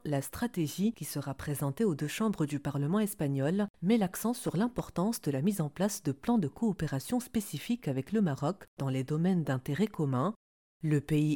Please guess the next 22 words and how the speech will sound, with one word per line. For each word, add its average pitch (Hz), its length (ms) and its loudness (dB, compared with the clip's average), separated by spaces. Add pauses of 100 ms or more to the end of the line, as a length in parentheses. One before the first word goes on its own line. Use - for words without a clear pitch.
ibérique 156 540 2
envisage 156 480 2
également 147 400 2
d'exercer 156 540 0
une 151 160 4
présidence 202 580 0
active 190 480 -2
en 139 80 2
deux 147 140 0
mille 196 180 4
vingt 151 260 -2
et 139 140 2
un 190 140 2
du 139 160 0
dialogue 143 400 0
cinq - 300 -2
plus 156 200 -2
cinq 190 340 0
de 147 120 0
la 131 100 0
Méditerranée 139 680 0
occidentale, 156 840 0